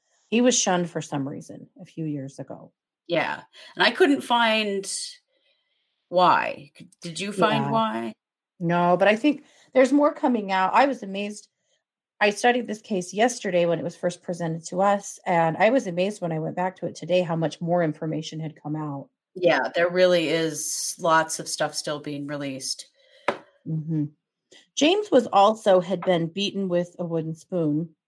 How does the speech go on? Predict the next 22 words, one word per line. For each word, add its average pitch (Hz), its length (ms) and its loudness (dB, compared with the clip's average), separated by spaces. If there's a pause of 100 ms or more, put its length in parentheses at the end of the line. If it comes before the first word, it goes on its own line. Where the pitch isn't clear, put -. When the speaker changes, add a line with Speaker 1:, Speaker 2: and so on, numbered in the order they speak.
(680)
Speaker 2:
Mm-hmm. 143 120 -10 (480)
Speaker 1:
because 240 500 2
he 214 140 -4
showed 190 340 2
empathy 220 540 -2
at - 80 -4
some 165 220 -4
point 160 300 -4
for - 180 -6
his 156 220 -8
wife 139 260 -8
and 143 120 -14
kids. - 480 -8 (480)
And 156 80 -4
Speaker 2:
Yeah. 160 100 -2
Speaker 1:
apparently 180 460 4
showing 170 480 -2
empathy 220 480 0
was 156 200 -4
against 175 360 -6
the 165 80 -2
rules. 196 500 2